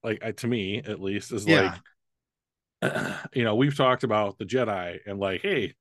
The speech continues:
Speaker 1: I mean, didn't anybody ever think different in the Jedi Order? Yeah,
Speaker 2: Yeah,
Speaker 1: I'm
Speaker 2: yeah,
Speaker 1: sure they
Speaker 2: yeah.
Speaker 1: did. We don't get those stories, you know,
Speaker 2: <laughs>
Speaker 1: but, like, they're people, and people
Speaker 2: We get glimpses of 'em.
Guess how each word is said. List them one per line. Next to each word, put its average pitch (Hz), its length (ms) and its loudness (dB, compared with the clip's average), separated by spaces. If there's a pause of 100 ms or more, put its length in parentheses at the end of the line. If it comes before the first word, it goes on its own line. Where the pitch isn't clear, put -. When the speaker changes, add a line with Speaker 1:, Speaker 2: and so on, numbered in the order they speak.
(140)
Speaker 1:
I 127 40 -6
mean, 117 140 -4
didn't 139 220 0
anybody 147 320 0
ever 139 160 2
think 131 260 -4
different 131 300 -4
in 127 80 -2
the 117 60 -2
Jedi 120 320 2
Order? 127 280 0 (180)
Yeah, 220 200 -2
Speaker 2:
Yeah, 117 160 4
Speaker 1:
I'm 107 80 4
Speaker 2:
yeah, 101 40 2
Speaker 1:
sure - 100 2
they 78 140 2
Speaker 2:
yeah. 165 120 6
Speaker 1:
did. 90 100 -6 (680)
We 120 120 -2
don't 127 180 2
get 123 140 4
those 113 140 2
stories, 117 560 -8 (320)
you 101 80 -10
know, 107 220 0
Speaker 2:
<laughs> 117 40 -14
Speaker 1:
but, 117 160 -4
like, 107 280 0 (720)
they're 117 280 4
people, 117 520 -6 (180)
and 113 160 -2
people 127 640 2
Speaker 2:
We 185 180 6
get 233 220 4
glimpses 131 580 6
of 95 200 0
'em. 113 360 -4